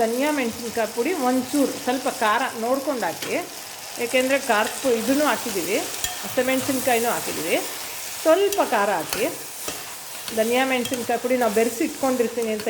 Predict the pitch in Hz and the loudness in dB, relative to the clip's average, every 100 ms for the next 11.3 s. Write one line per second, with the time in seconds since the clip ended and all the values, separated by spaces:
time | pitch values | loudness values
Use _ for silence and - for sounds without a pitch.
0 | 196 202 202 202 175 165 165 240 311 - | 0 0 -2 -2 -4 -4 -2 -2 -4 -8
1 | - - - - - - - - - - | -8 -8 -10 -12 -8 -6 -6 -10 -12 -12
2 | - - - - - - - - - - | -10 -10 -10 -12 -12 -12 -12 -10 -10 -12
3 | - - - - - 208 156 - 262 311 | -12 -12 -12 -14 -6 -2 -2 -2 -4 -4
4 | - - - - - - - - 202 202 | -12 -16 -14 -10 -10 -10 -14 -10 -4 0
5 | 339 - - 240 269 262 285 214 190 208 | 0 -2 -4 -2 -2 0 0 2 2 0
6 | 190 - 165 139 139 - - - - - | -4 -2 -4 -4 -8 -16 -18 -18 -18 -18
7 | - - - - - - - - - - | -18 -18 -18 -18 -16 -16 -16 -14 -14 -6
8 | - 294 349 - - - - - 202 196 | 0 2 2 0 -4 -8 -16 -4 -2 0
9 | 196 185 - 165 160 277 - - - - | -2 -4 -4 -4 -2 -6 -8 -16 -16 -16
10 | - - - - - - - - - - | -16 -16 -16 -16 -16 -16 -16 -16 -16 -12
11 | 175 147 214 | -12 -2 0